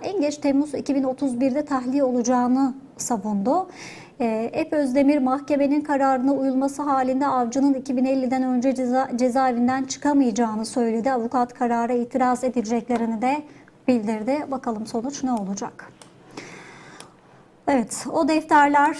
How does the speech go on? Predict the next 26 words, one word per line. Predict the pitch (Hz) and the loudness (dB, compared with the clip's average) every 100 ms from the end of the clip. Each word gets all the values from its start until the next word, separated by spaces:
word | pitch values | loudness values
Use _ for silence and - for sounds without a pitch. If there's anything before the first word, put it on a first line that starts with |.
| - | -4
otellerde | 254 277 285 269 277 269 262 254 | -2 0 2 2 4 2 2 2
yok. | 311 277 254 - | 2 2 2 -2
Turizm | 269 254 254 262 | -2 0 0 -2
işletmelerinin | - 269 269 269 262 254 302 | 0 -2 2 2 2 2 2
tutmak | 302 - 277 294 294 | 0 -2 0 0 0
zorunda | 262 247 247 | 0 2 2
oldukları | 247 247 247 262 254 | 2 0 0 0 0
denetim | 233 240 247 - 285 | 2 2 0 0 2
ve | 277 | 2
şikayet | 277 - 285 269 285 | 0 -2 0 0 0
defterlerin | 277 269 277 262 262 262 302 | 0 0 0 2 2 0 -2
peşine | 302 277 294 269 269 | -2 -2 0 0 0
düştüm. | 226 - - 240 285 359 254 | -2 -6 -4 -2 0 -2 0
Yaptığım | 247 240 - 269 262 254 - - | -2 -2 -4 -2 0 -2 -6 -6
araştırmalarda | 254 254 269 277 254 254 254 247 269 | -2 -2 -4 -2 0 2 0 0 2
gördüm | 247 247 247 277 | 2 2 0 -2
ki | 277 | 0
otellerin | 247 254 247 247 262 269 | -2 0 0 2 2 0
bırakın | 254 254 262 240 | 0 0 0 0
defter | 247 269 254 247 | 0 0 -2 -2
tutmayı | 247 269 285 | -4 -2 0
defterlerden | 262 262 254 240 240 233 302 | 0 0 0 2 0 0 -2
haberleri | 285 254 247 240 254 | 0 2 2 0 0
bile | 233 226 | 0 0
yok | 226 220 - | -2 -4 -2
diyor. | 247 240 330 - | 0 0 -2 -8